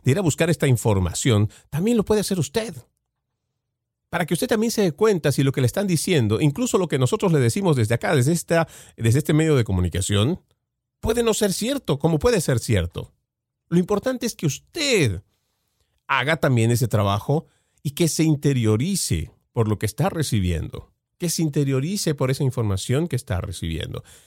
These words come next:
Sigamos leyendo un poco más de esto para poder pasar con la siguiente pregunta. Dice, "Varios sitios webs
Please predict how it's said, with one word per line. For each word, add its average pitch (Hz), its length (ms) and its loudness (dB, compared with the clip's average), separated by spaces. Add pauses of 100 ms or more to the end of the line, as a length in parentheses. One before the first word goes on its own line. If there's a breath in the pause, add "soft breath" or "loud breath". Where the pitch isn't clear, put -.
Sigamos 214 320 0
leyendo 175 240 2
un 151 40 0
poco 156 180 0
más 139 140 2
de 139 80 2
esto 180 200 0
para 131 180 2
poder 113 180 0
pasar 127 240 0
con 127 80 0
la 101 60 2
siguiente 107 280 -2
pregunta. 113 500 0 (340 soft breath)
Dice, 156 240 0
"Varios 262 300 0
sitios 180 320 0
webs 117 500 0